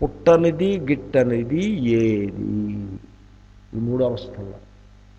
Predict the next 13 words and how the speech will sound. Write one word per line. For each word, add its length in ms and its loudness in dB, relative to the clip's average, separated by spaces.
మూడు 180 -4
అవస్థల్లో. 540 -12
బా, 100 -8
ఇది 100 -10
చాలా 140 -4
గొప్ప 260 -2
ప్రశ్న 440 -4
అండి 140 -2
బాబు, 240 0
మీరు 160 -2
ఆలోచించండి. 640 -2
మళ్ళీ 280 6
అడుగుతున్నా, 440 0